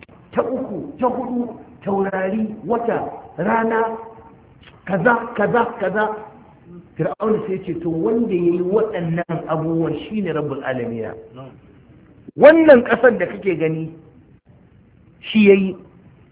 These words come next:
Kai Fir'auna ko giyar wake ka sha,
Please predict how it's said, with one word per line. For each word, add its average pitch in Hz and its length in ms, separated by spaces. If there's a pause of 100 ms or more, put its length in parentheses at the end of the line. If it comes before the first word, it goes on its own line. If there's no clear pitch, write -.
(880)
Kai 247 300
Fir'auna 165 460 (200)
ko 226 180 (120)
giyar 349 340
wake 147 380
ka 151 80
sha, 147 180